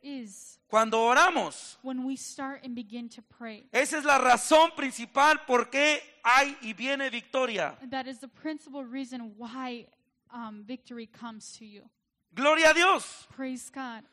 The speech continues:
Speaker 2: Ahí está la clave a la victoria.
Speaker 1: That is where, um, victory starts.
Speaker 2: Gloria a Cristo Jesús.
Speaker 1: Amen.
Speaker 2: Porque la Biblia dice que no tenemos lucha contra carne ni sangre.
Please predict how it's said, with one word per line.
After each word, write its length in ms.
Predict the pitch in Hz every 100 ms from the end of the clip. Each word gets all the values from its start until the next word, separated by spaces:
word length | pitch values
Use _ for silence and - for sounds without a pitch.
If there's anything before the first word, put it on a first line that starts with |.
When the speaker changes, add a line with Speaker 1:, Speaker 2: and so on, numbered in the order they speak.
| _ -
Speaker 2:
Ahí 280 | 240 277 339
está 340 | 349 - 330 349
la 140 | 320
clave 340 | 320 339 349
a 60 | 320
la 100 | 285
victoria. 640 | 277 - 311 285 214 147 - 262 233
Speaker 1:
That 220 | 277 285
is 260 | 277 247 240
where, 400 | 247 285 269 254
um, 300 | 240 233 226
victory 420 | 220 277 - 240 233
starts. 760 | - - 233 - _ - - _
Speaker 2:
Gloria 320 | 156 208 226
a 40 | 202
Cristo 340 | 196 196 196
Jesús. 560 | 165 156 156 127 - -
Speaker 1:
Amen. 720 | 233 226 226 220 202 196 190 _ _ _ _ _ _ _ _ _ _ _ _ _ _ _ _
Speaker 2:
Porque 260 | 165 165 170
la 80 |
Biblia 220 | 165 190 190
dice 220 | 190 196
que 100 | 170
no 100 | 185
tenemos 380 | 180 175 175 156
lucha 400 | 180 208 208 202
contra 340 | 165 156 - 135
carne 320 | 160 160 160
ni 100 | 147
sangre. 400 | - 139 123